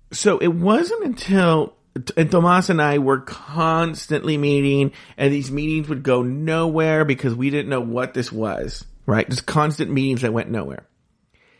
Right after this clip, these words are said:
And I can't remember, but I do want to say it was Tomas, actually. Um, oh, oh, oh, oh, oh, oh, I know what it was. So then we got to a place was,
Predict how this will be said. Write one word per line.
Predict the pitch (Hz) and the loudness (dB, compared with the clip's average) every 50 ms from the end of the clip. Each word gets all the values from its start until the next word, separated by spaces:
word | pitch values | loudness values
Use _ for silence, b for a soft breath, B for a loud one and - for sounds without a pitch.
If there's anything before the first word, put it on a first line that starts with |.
| _ _ _ _ _ _ _ _ _ _ _ _ _ _ _ _ - | _ _ _ _ _ _ _ _ _ _ _ _ _ _ _ _ 0
And | 202 202 | 2 4
I | 202 | 4
can't | 190 175 - - - 262 339 - - | 2 0 -4 -4 -2 0 0 0 0
remember, | - 381 392 359 254 196 170 165 156 127 110 104 78 87 | -2 -2 0 2 2 4 4 2 2 2 0 0 -2 -2
but | 123 139 151 | 0 0 2
I | 156 | 2
do | 170 165 226 359 | 2 2 2 2
want | 440 453 415 349 | 2 2 0 -2
to | 269 | -2
say | - - 208 202 180 | -2 0 0 2 2
it | |
was | 165 160 151 - | 2 0 -2 -2
Tomas, | - - 165 156 151 160 143 113 104 - | 0 2 2 4 4 4 2 2 0 -4
actually. | 101 104 - - - - 82 87 87 - - B B B B B B B B B | -6 -8 -8 -10 -12 -12 -10 -12 -12 -14 -16 B B B B B B B B B
Um, | - 151 151 143 143 139 135 127 123 117 117 110 - - _ _ _ | 0 2 4 4 4 4 4 4 2 2 0 -4 -6 -8 _ _ _
oh, | 240 226 | 0 2
oh, | 220 214 202 | 2 2 4
oh, | 160 185 165 | 4 4 4
oh, | 156 156 - | 4 2 2
oh, | 131 135 123 - | 2 2 0 0
oh, | 131 123 - - | -2 -4 -4 -2
I | 139 170 | -2 -2
know | 190 185 147 | -2 -2 -4
what | 120 110 101 | -4 -6 -8
it | - - | -8 -10
was. | 104 90 60 - - - _ _ | -12 -12 -12 -14 -16 -18 _ _
So | - - 180 175 | -4 -2 0 0
then | 160 156 202 233 311 370 | 2 2 2 2 2 2
we | 440 415 | 0 0
got | 294 240 196 180 156 - | 2 2 2 2 2 0
to | - - 156 | -2 -2 -2
a | 139 | -2
place | - - 127 120 117 117 | 0 0 0 2 2 0
was, | - 110 107 - | -2 -4 -4 -6